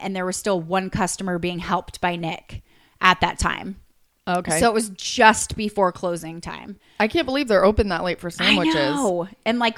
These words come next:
Speaker 1: y-
Speaker 2: And, like, who's
Speaker 1: I
Speaker 2: gonna
Speaker 1: don't
Speaker 2: be
Speaker 1: know
Speaker 2: all,
Speaker 1: that this
Speaker 2: "I
Speaker 1: would
Speaker 2: didn't-"
Speaker 1: happen now. I hope
Speaker 2: Mm-hmm.
Speaker 1: it wouldn't, but, like, you never wanna leave one person. On this particular night, Stephanie, who her mom said was already in her pajamas, or P-jams, as I call them, <laughs> um,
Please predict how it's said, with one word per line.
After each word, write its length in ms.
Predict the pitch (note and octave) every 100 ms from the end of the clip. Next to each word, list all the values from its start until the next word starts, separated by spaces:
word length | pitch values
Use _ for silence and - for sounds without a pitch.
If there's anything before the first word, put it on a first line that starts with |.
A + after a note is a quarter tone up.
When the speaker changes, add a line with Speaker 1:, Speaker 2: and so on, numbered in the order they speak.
| A3
Speaker 1:
y- 120 | G#3+ - - - _ _
Speaker 2:
And, 100 | G3+
like, 140 | G#3 G3
who's 220 | A3+ G3
Speaker 1:
I 60 | B3+
Speaker 2:
gonna 80 | C#4+
Speaker 1:
don't 100 | F#4+
Speaker 2:
be 60 | F#4
Speaker 1:
know 100 | D4+
Speaker 2:
all, 60 | C#4+
Speaker 1:
that 180 | C4+
this 200 | B3 C4
Speaker 2:
"I 40 | D4
Speaker 1:
would 80 | B3+
Speaker 2:
didn't-" 100 | A3+
Speaker 1:
happen 440 | G#3 G#3+ G3 E3
now. 440 | E3 E3 F#3 B3 C#4
I 140 | A3+
hope 260 | A#3+ B3+ G3
Speaker 2:
Mm-hmm. 80 | -
Speaker 1:
it 100 | G3+
wouldn't, 460 | G#3 G3+ G#3+ -
but, 300 | G#3+ G3 - -
like, 320 | G#3+ G#3 A3
you 80 | B3
never 320 | B3 B3 C4
wanna 220 | B3+ A3
leave 260 | F#3 G3 F#3
one 320 | E3 F3 F#3
person. 680 | - F3 F3 G#3+ G#3 A3 A3 _ _ _ - - - - B3+
On 140 | C#4
this 160 | D#4+ -
particular 600 | G#4+ G#4 G4 E4 C#4+ B3+
night, 360 | G#3 G#3+ -
Stephanie, 960 | - - - A#3+ - C4+ A3+ G#3 G3+ A#3
who 460 | A#3 G#3 G3+ G3+ - -
her 200 | G#3 G#3+
mom 200 | G#3 G#3+
said 180 | A#3 A3
was 140 | G3 -
already 300 | G3 G#3+ B3
in 80 |
her 80 | C4+
pajamas, 840 | C4+ B3+ A#3+ A#3+ A#3 A#3+ A#3+ C4+ - _ _ _
or 100 | -
P-jams, 680 | G#3 - A#3 A3 G#3 G#3 G#3
as 100 | G3+
I 100 | G#3
call 200 | G3 G#3+
them, 240 | G3+ G3+ C4+
<laughs> 400 | B3+ D4+ C#4 -
um, 420 | A3 A3+ G3+ G#3